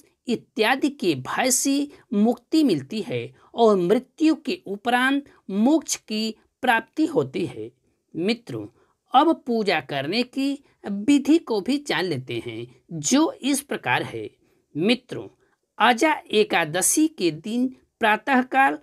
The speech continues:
सूर्योदय से पूर्व स्नान ध्यान करें। अब भगवान विष्णु के सामने घी का दीपक जलाकर फलों तथा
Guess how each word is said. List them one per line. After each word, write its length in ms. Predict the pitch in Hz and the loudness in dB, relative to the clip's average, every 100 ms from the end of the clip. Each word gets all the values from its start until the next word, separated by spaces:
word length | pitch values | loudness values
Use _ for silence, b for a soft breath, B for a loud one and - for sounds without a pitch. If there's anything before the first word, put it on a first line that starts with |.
| b | b
सूर्योदय 680 | - - 262 233 240 240 320 | -8 0 2 4 4 4 2
से 240 | 285 - 175 - - | 2 0 -2 -4 -6
पूर्व 280 | 277 285 285 b b | -2 -2 -6 b b
स्नान 520 | 285 262 240 202 233 285 | -2 0 2 2 2 0
ध्यान 340 | - - 165 | -6 -6 -4
करें। 400 | 185 113 107 113 - _ _ _ _ | -4 -8 -8 -12 -16 _ _ _ _
अब 240 | 196 226 - | 2 4 2
भगवान 460 | 202 226 208 190 | 0 2 0 0
विष्णु 480 | 160 226 247 320 330 | -2 -2 0 0 0
के 220 | 247 156 | -2 -4
सामने 640 | 151 180 175 233 262 277 294 b b | 0 0 0 0 0 0 -4 b b
घी 360 | 185 175 202 320 | -12 -2 4 4
का 180 | 320 277 | 4 0
दीपक 420 | 156 175 175 180 | -2 -6 -6 -6
जलाकर 720 | 151 135 135 160 - 247 269 269 b b _ - | -6 -6 -4 -6 -4 -4 -4 -6 b b _ 0
फलों 440 | 208 254 294 311 - b _ | 4 4 4 0 -4 b _
तथा 260 | 226 - 185 | -4 -2 -2